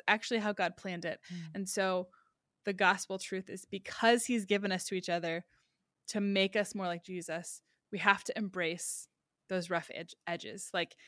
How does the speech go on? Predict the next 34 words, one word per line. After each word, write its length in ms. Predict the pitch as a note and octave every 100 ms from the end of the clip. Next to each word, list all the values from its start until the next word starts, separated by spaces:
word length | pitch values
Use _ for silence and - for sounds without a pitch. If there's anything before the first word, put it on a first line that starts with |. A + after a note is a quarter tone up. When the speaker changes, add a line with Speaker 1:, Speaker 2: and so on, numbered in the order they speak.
| _
Speaker 1:
if 100 | G3+ G3
I 100 | G3+
just 280 | B3 C4
keep 160 | - C4
pushing 320 | B3 A3+ A3+ F#3
it 80 |
away, 280 | F#3 F3+ F3
if 100 | F3+ -
I 220 | G3 G3+
personally 480 | G#3 G#3 G3+ G3 F#3
keep 300 | - F#3 - _ - _ _ _
disengaging 760 | F#3+ F#3+ G3+ F3 E3+ F3 F#3 E3+
from 220 | D#3+ E3
it, 160 | D#3+ - _ _ _ -
like, 140 | G3+
those 120 | A3+
lessons 320 | G#3+ A3 A#3+ A3+
aren't 140 | G#3
gonna 160 | G3+ G3+
go 180 | G3
away. 560 | F3+ E3+ F3 F3 D#3+ F#3 -
Speaker 2:
Yeah. 260 | E3+ D3+ - -
Speaker 1:
<laughs> 540 | B3+ B3 - - - -
He's 200 | A#3+ -
given 260 | A#3 A3
us 160 | G#3+ G#3+
these 180 | G#3 -
people, 540 | - F#3+ - D#3+ F#3+ _ _ -
and 80 | F#3+
I 60 |
need 200 | F#3 F#3 -
to 160 | -
embrace 500 | F3+ F3 E3+ D#3+ -
them. 320 | - G2+ G3+